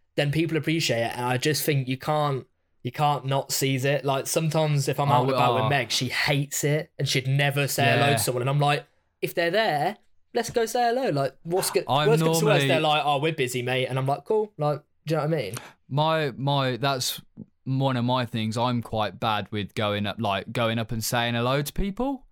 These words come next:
Speaker 2: Like, I'm
Speaker 1: Mm.
Speaker 2: normally pretty, um,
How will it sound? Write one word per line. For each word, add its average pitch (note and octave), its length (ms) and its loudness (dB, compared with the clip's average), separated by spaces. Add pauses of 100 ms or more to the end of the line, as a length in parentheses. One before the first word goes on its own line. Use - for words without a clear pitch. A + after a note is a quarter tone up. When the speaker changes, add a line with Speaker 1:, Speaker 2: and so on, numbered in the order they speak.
(360)
Speaker 2:
Like, B2 180 0
I'm C3 340 2
Speaker 1:
Mm. - 40 -6
Speaker 2:
normally A#2+ 520 0
pretty, A2 760 -2 (200)
um, A2+ 460 0